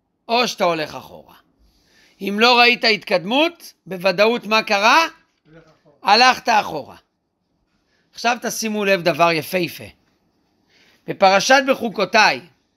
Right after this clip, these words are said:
Speaker 1: כתוב, "והתוודו את עוונם ואת עוון אבותם במעלם אשר מעלו בי, ואף אשר הלכו עמי בקרי." מה קראנו פה עכשיו?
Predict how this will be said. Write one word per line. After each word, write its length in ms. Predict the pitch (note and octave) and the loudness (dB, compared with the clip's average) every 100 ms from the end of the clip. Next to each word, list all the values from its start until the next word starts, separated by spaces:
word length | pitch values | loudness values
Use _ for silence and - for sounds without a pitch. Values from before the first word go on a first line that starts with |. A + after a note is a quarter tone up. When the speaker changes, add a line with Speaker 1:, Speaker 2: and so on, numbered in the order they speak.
| _ _ _ _ _ _ _ _ - | _ _ _ _ _ _ _ _ -16
Speaker 1:
כתוב, 400 | D3 G#3+ A#3+ G#3+ | -10 -2 -2 0
"והתוודו 680 | G#3 G3 F3+ G#3 D#3+ C#4 D4 | -2 -2 -6 -6 0 2 2
את 140 | D4 | 2
עוונם 760 | B3 F#3 G#3+ G#3+ A3+ A#3+ C4 A#3 _ _ _ _ _ _ _ _ - | -2 0 -2 2 2 0 -6 -14 _ _ _ _ _ _ _ _ -4
ואת 300 | F#3 G#3+ A#3 | -2 0 0
עוון 340 | F3+ A#3+ C#4+ | 2 2 2
אבותם 680 | C#4 A#3 A3+ - A#3 B3+ C4+ C4 - _ _ _ _ _ _ _ - | 0 0 -2 2 2 2 -2 -12 -16 _ _ _ _ _ _ _ -6
במעלם 640 | G3 G#3+ G#3+ A3 B3 C#4+ | -4 2 4 4 2 0
אשר 300 | A#3+ - B3 | -4 -4 -4
מעלו 580 | C4 B3 G#3 G#3 A3 C4 | -2 -2 -2 -2 -2 -6
בי, 360 | B3+ C#4 C4 - _ _ _ _ _ _ | -4 -4 -4 -10 _ _ _ _ _ _
ואף 340 | E3+ A3+ A3+ | 0 2 2
אשר 260 | G#3 - C4+ | -2 -2 0
הלכו 380 | C#4 A3+ - B3 | 0 -2 -4 -6
עמי 260 | B3 A#3 | -4 -8
בקרי." 500 | G3+ G#3+ E3 B2 G#2 E2 _ _ _ _ _ _ _ - | -10 -12 -12 -16 -16 _ _ _ _ _ _ _ _ -4
מה 120 | G#3 | -4
קראנו 460 | G#3+ A#3+ F#3+ F3+ F#3 | 0 2 4 2 -2
פה 140 | F3+ | -2
עכשיו? 320 | D#3+ - A#2+ | -2 -6 -12